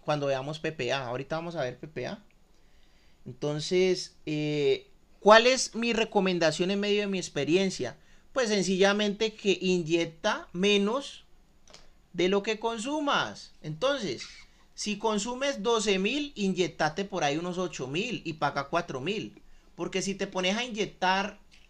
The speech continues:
quince mil y, y consumís doce mil, esos tres mil te los van a pagar a huevo. Entonces no es un negocio rentable.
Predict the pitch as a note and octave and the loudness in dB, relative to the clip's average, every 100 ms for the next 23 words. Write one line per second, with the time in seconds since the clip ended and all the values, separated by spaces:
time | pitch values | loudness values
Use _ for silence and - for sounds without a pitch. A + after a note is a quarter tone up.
0 | - _ - - - _ _ B3 A#3+ G3+ | -20 _ -20 -20 -20 _ _ -6 -2 0
1 | F#3+ F#3+ G#3 C3 - F3+ F3+ - F#3 F3+ | 2 4 4 2 -2 -6 -8 -8 -4 -2
2 | F3 F3 D#3+ F#3+ F#3 F3+ G3+ G3+ B3 A3 | 0 -2 -2 -2 0 0 0 0 0 0
3 | G3 B3+ D4+ - G3 A#3+ B3 G#3 F#3 G3 | -2 -2 -4 -4 -2 -2 -2 -2 0 0
4 | G3 A3+ G3 F#3 G#3 - F3+ F3 F#3 G3 | -2 -4 -2 -2 -2 -2 -2 0 -2 -2
5 | B3 G#3+ A2+ - D3+ - F3+ F#3 G3+ G3+ | -2 -2 -4 -8 -12 -8 -6 -4 -4 -4
6 | G#3 G#3 G3+ G#3 G#3 G3+ F#3+ G3 G3+ G3 | -2 -2 -4 -4 -4 -2 -2 0 -2 -4
7 | D#3 C#3+ G3 G3 C3 G2+ | -6 -4 -2 0 -2 -10